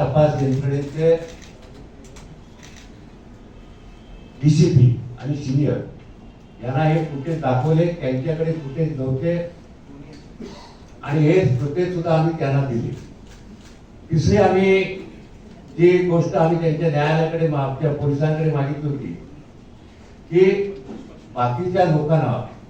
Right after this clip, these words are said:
जो आम्ही ज्यांचा आमचा म्हणजे ही, हा कट आहे की हा एकटा त्यांनी जे पोलीस आज पण तपास करतायत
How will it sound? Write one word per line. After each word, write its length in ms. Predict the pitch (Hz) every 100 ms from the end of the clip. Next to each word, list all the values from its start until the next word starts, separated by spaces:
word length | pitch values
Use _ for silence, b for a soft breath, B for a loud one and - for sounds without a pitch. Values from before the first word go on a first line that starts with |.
| - -
जो 140 | 120 151 160 156 - - - - - - - - - - -
आम्ही 240 | 104 139 147
ज्यांचा 360 | 139 127 151
आमचा 480 | 139 131 147 151 147
म्हणजे 320 | 123 123 175 180 175 - - - - - - - -
ही, 120 | - - -
हा 160 | - - - 175
कट 240 | 226 220
आहे 220 | - - - - - - - - - - - - - - - - - - -
की 60 | 147
हा 180 | 156
एकटा 460 | 170 156 156 190 180
त्यांनी 220 | 160 170
जे 160 | 175 180
पोलीस 380 | 170 160 165 -
आज 220 | - -
पण 200 | 185 165
तपास 400 | 151 143 160 156
करतायत 420 | 156 - -